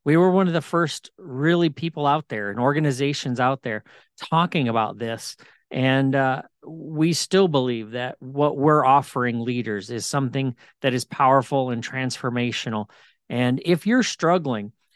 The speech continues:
can I invite you to go check out restoring leaders dot org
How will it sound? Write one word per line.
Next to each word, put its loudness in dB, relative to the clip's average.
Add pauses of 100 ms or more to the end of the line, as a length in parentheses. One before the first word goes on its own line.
can -2
I 2
invite 0
you -6
to -8
go 2
check -2
out 2
restoring 0
leaders -2
dot -2
org -4